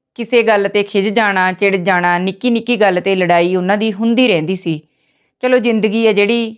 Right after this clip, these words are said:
ਕਹਿੰਦੇ ਹੁੰਦੇ ਆ ਕਿ ਪਤੀ ਪਤਨੀ ਇੱਕ ਗੱਡੀ ਦੇ ਦੋ ਪਹੀਏ ਨੇ,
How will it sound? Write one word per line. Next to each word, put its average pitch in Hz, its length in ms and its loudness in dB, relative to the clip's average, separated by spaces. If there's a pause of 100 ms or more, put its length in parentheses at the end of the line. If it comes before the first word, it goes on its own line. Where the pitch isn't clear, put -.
ਕਹਿੰਦੇ 214 260 0
ਹੁੰਦੇ 226 220 0
ਆ 202 40 0
ਕਿ 214 100 -2
ਪਤੀ 202 300 0
ਪਤਨੀ 190 500 -2
ਇੱਕ - 300 -6 (880)
ਗੱਡੀ 220 340 -2
ਦੇ 202 520 2
ਦੋ 190 180 2
ਪਹੀਏ 202 360 2
ਨੇ, 220 260 -2